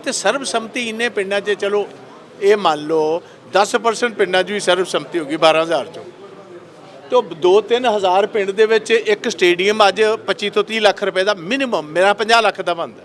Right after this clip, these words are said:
ਮਿੰਨੀ ਸਟੇਡੀਅਮ ਵੀ ਬਣਾਉਣਾ ਹੋਏ, ਪੰਜਾਹ ਲੱਖ ਤੋਂ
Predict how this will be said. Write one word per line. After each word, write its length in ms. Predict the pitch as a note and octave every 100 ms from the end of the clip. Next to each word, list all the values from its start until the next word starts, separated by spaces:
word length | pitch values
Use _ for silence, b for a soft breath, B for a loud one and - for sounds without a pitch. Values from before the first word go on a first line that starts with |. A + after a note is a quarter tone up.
| - B B C3
ਮਿੰਨੀ 300 | E3+ G#3+ A#3
ਸਟੇਡੀਅਮ 460 | - F3+ E3+ F3+
ਵੀ 100 | G3
ਬਣਾਉਣਾ 420 | F#3 D#3+ A#2+ B2+
ਹੋਏ, 320 | C#3 A#2+ C#3 F#3 B B -
ਪੰਜਾਹ 280 | D#3+ F3 F#3+
ਲੱਖ 240 | D#3+ F3
ਤੋਂ 340 | D#3+ D#3+ E3